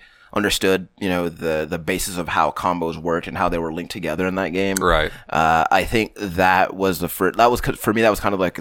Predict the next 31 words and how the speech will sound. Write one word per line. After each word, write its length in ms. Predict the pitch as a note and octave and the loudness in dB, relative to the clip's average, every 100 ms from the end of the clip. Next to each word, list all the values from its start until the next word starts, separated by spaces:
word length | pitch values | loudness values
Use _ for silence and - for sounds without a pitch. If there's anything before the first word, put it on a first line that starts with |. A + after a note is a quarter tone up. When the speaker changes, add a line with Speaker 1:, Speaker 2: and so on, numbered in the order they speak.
| - | -10
Speaker 1:
my, 180 | F2+ G2 | -2 -2
felt 180 | - E2 | 2 0
like 140 | G2 | 2
my, 200 | F2 F2 - - - _ - | 0 -2 -4 -20 -20 _ -4
like, 120 | E2+ | -2
the 60 | |
first 180 | - G#2+ | 0 0
time 120 | G#2 | 0
I'm 220 | F2 D#2+ E2+ | 0 -2 0
really 420 | F2+ F2+ F2 - _ - | 0 0 -2 -6 _ -12
playing 460 | - D#2+ D#2+ F2+ | -8 -6 -6 -6
Killer 260 | - F#2 F#2 | -4 -4 -2
Instinct. 440 | F#2 - F#2 - - - | -4 -4 -6 -6 -14 -2
Speaker 2:
Well, 80 | C3 | 0
it's 100 | C3 | 4
funny 160 | F3+ E3+ | 4 2
'cause 120 | A2 | 2
when 120 | A2+ | 0
you 60 | G2 | 2
jump 240 | C3 D#3 | 2 2
into 100 | B2 | 0
Killer 280 | - F#2 F2+ | 2 2 2
Instinct, 400 | - - D#2+ - | 0 -4 -4 -4
immediately 680 | F#2+ G#2 B2 G2 G2 G2 F2+ | -2 0 2 2 2 2 2
you're 160 | F2 | 2
like, 400 | F2 E2+ D#2+ - | 2 2 2 -2
"This 160 | G2 - | -2 -2
is 120 | F2+ | 0
like 160 | F2 - | 0 0
Street 240 | - C#2 | -4 -4
Fighter." 360 | - D2 C2+ | -2 -2 -2